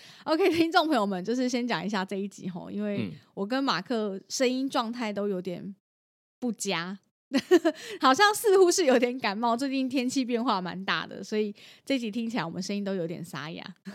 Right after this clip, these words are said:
Speaker 2: 嗯。
Speaker 1: <laughs> 我们上周呢，暂停了一周之后，这个礼拜终于重回我们的录音行程了。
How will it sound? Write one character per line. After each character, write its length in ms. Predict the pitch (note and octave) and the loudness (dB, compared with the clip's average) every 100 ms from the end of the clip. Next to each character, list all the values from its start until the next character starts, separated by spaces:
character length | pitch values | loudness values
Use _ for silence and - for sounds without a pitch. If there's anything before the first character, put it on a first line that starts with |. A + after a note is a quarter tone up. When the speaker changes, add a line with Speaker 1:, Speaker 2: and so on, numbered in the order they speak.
| G3+ | -10
Speaker 2:
嗯。 220 | F#2 E2 C3+ _ _ _ _ | -10 -10 -14 _ _ _ _
Speaker 1:
<laughs> 400 | _ _ _ _ | _ _ _ _
我 140 | F#3 G3 | -8 -6
们 120 | G#3 | -4
上 240 | E4+ D4+ | -2 -2
周 220 | B3 B3 | -2 -2
呢， 240 | B3 G#3+ G#3 | -2 -2 -4
暂 260 | A3 C4 | -2 -2
停 140 | A3+ F3 | -2 -4
了 100 | F3 | -4
一 140 | A3+ | -6
周 240 | G3+ G3 G3 | -6 -6 -8
之 220 | - F#3+ | -8 -10
后， 200 | G3 G3+ | -8 -8
这 140 | A#3+ | -8
个 100 | G#3 | -6
礼 140 | F3 - | -8 -8
拜 180 | F#3 F3+ | -8 -6
终 260 | F3+ G3 G#3 | -6 -6 -6
于 240 | E3 F#2 | -6 -10
重 260 | - G#3+ A#3+ | -6 -2 -2
回 160 | C4 G#3 | 0 0
我 100 | F#3+ | -2
们 140 | F3 | -4
的 80 | F3 | -6
录 200 | G#3 G#3+ | -4 -4
音 180 | F#3+ G3 | -4 -6
行 280 | D3+ E3 - | -6 -8 -10
程 160 | - - | -10 -12
了。 220 | - - | -14 -12